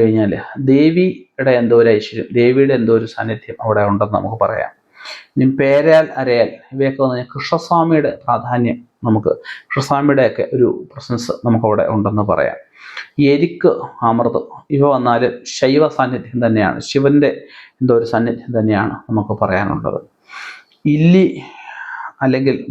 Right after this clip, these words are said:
മുള ഒക്കെ തന്നെ തന്നെ കിളിച്ചു വന്നാൽ സർപ്പബന്ധം നമുക്കവിടെ പറയാൻ സാധിക്കും. ഇനി നെല്ലി കിളിച്ചു വന്നു കഴിഞ്ഞാൽ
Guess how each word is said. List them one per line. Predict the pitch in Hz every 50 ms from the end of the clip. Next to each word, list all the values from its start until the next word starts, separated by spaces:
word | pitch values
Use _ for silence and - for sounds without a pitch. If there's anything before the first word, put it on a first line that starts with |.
| 135
മുള | 131 127 127 131 139 - - - -
ഒക്കെ | 117 - - -
തന്നെ | 117 113 113 113
തന്നെ | 110 110 113 113
കിളിച്ചു | 107 104 - - 117 107
വന്നാൽ | 98 95 - - - - - - - - - - - - -
സർപ്പബന്ധം | - 147 143 139 - - - 190 190 170 156 135 117 120 117 - - - - 131
നമുക്കവിടെ | 123 117 110 - 117 104 104 - - - - - _ -
പറയാൻ | 107 107 107 110 110 107 - -
സാധിക്കും. | 101 90 - - - - - - _ _ _ _ - - - - _ _ -
ഇനി | 139 139 135 135 139 - - - 151 147 151
നെല്ലി | 151 156 175 190 202 214 - - -
കിളിച്ചു | - 147 131 - - 143 127
വന്നു | 120 120
കഴിഞ്ഞാൽ | 120 117 107 98 98